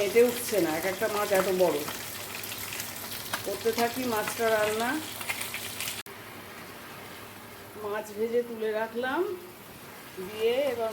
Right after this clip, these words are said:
মশলাগুলো তেলের ওপর একটু গোলমরিচ দিয়েছি, তেজপাতা, আর ওই আপনাদের দেখালাম না, অল্প করেই মশলা, হালকা করে। দুটো তো মাছ, দু পিস তো মাছ দুজনে।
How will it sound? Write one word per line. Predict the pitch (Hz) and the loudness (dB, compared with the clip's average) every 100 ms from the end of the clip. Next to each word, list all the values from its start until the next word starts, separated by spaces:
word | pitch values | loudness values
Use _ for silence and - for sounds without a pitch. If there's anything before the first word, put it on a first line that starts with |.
| 202 | 0
মশলাগুলো | 190 - 208 196 233 247 | 0 0 -2 0 -2 -2
তেলের | 208 190 190 | 0 0 0
ওপর | 185 240 202 | 0 0 0
একটু | 233 202 | 0 2
গোলমরিচ | 196 185 196 202 190 | 4 4 4 2 -2
দিয়েছি, | 202 208 208 233 240 | 0 0 0 -4 0
তেজপাতা, | 214 185 - 196 185 226 254 269 - - - - - - 180 185 | 2 2 2 0 4 4 4 -2 -10 -12 -10 -8 -8 -6 -2 2
আর | 196 196 | 2 4
ওই | 196 196 180 - - 180 | 2 2 0 0 0 0
আপনাদের | 185 190 196 180 | 2 2 4 4
দেখালাম | 180 190 233 330 359 | 4 4 6 12 12
না, | 359 - - - - - - - - | 12 4 -2 -4 -6 -8 -8 -6 2
অল্প | 185 185 185 | 4 4 0
করেই | 196 254 285 | 0 0 0
মশলা, | 202 180 240 196 | -2 0 0 4
হালকা | 185 180 175 | 4 4 2
করে। | 196 285 359 349 - - - - | 4 4 2 0 -6 -2 0 0
দুটো | - 285 415 | 4 4 6
তো | 370 | 6
মাছ, | 185 147 - 185 | 6 4 2 4
দু | 180 | 4
পিস | 185 - | 2 -2
তো | 214 226 | -2 2
মাছ | 170 139 | 2 0
দুজনে। | 147 135 135 | -4 -4 -4